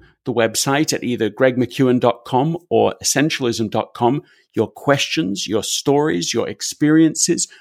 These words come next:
with this podcast, with the book Essentialism, with your experiences. We can continue to expand and make a difference in the world.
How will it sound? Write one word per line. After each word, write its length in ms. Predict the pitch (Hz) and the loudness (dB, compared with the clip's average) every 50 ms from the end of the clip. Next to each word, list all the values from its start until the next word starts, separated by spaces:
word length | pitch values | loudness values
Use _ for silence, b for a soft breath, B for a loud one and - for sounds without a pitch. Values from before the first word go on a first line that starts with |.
| b b b | b b b
with 120 | 113 - - | -12 -8 -6
this 140 | 107 - | -6 -6
podcast, 840 | - - - - 160 151 - - - - 156 160 175 170 - - - | -6 -4 -2 0 0 0 -2 -6 -8 -6 -4 -2 -2 -4 -4 -6 -6
with 200 | 107 104 - - | -8 -8 -8 -10
the 100 | - 90 _ _ - | -18 -20 _ _ 2
book 280 | 151 180 - - - - - | 2 2 2 2 -2 -8 -4
Essentialism, 720 | - - - 160 165 156 - - 165 165 160 160 175 160 - B B B B B B B | -2 0 2 2 0 0 -2 -2 -2 0 0 0 0 -2 -2 B B B B B B B
with 180 | 120 113 - | -6 -6 -4
your 320 | 104 117 139 151 165 185 185 | 0 2 4 6 6 6 4
experiences. 960 | - - - - - - 160 151 156 156 147 - - - - 151 131 - - b b b b b | 2 -2 -6 -8 -2 0 2 2 4 2 0 0 -2 -2 -2 -2 -2 -4 -6 b b b b b
We 140 | 127 131 131 | -2 -2 -2
can 180 | - 135 113 | -2 -4 -6
continue 680 | - - 113 110 - - - - 175 170 170 160 156 147 | -4 -6 -8 -8 -6 -6 -4 -2 0 2 2 2 0 0
to 180 | - - 123 | -2 -4 -6
expand 800 | - - - - - - - 160 156 160 156 160 156 147 120 - B B B B B B | -6 -4 -2 -2 -2 -2 0 0 2 2 4 2 2 0 -2 -4 B B B B B B
and 120 | 123 123 | -2 0
make 180 | 135 147 - 123 | 2 2 0 -2
a 40 | |
difference 500 | - - 147 151 - 143 131 120 - - | -2 -2 -2 0 0 0 -2 0 -2 -2
in 140 | 131 120 117 | -2 -2 -2
the 60 | 107 | -2
world. 460 | 101 110 117 110 107 98 90 - - | -2 -2 -2 -2 -2 -2 -4 -8 -12